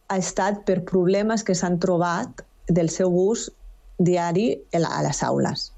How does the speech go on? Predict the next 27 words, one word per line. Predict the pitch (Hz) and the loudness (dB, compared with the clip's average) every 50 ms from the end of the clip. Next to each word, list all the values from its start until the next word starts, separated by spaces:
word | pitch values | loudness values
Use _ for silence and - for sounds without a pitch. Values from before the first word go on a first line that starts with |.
| - - - - | -20 -20 -2 0
I | 254 247 | 2 2
en | 226 | 4
les | 208 190 - 208 | 2 2 2 0
escoles, | 190 - - 262 285 285 226 202 | 0 0 0 0 0 0 0 0
que | - 185 170 | 0 -2 0
sí | - 196 | 0 0
que | 185 180 180 | 0 0 -2
és | 175 - | 0 0
cert | 226 202 202 | 0 0 0
que | - 160 156 | 0 0 2
hi | 165 170 | 2 2
ha | 170 170 | 2 2
algunes, | 165 160 151 170 208 233 202 - 170 - | 2 2 2 2 2 2 0 -2 -2 -2
perquè | - 156 156 - 151 | -2 -2 -2 0 0
en | 143 143 | 0 0
aquests | 147 - 160 165 - - | 0 0 -2 -2 0 0
grups | 185 180 180 175 175 170 170 170 165 160 160 - - - - | 2 2 4 4 4 4 4 4 2 2 0 -4 -6 -2 0
de | 180 180 170 | 0 0 2
Telegram | 180 180 180 175 170 170 170 165 165 165 160 160 160 160 160 160 156 151 147 - - - _ - - _ _ _ - | 2 2 2 2 2 2 0 0 0 -2 -2 0 0 0 2 2 2 2 2 0 -4 -8 _ -20 -20 _ _ _ -2
es | 170 170 - | -2 -2 -2
comenten | - - 156 160 170 190 226 233 208 - 180 175 175 170 170 170 | -2 0 2 2 4 4 2 0 0 0 -2 -2 0 0 2 2
i | 170 | 2
ara | 165 170 175 170 | 2 0 0 0
comencen | 180 170 165 165 - 165 156 160 | 2 2 2 2 2 0 0 0
a | |
sortir, | 165 - 170 156 156 - - 175 170 170 165 160 | 0 0 0 -2 -2 -2 0 2 4 4 4 2
doncs, | 160 160 151 151 - | 2 0 -2 -4 -6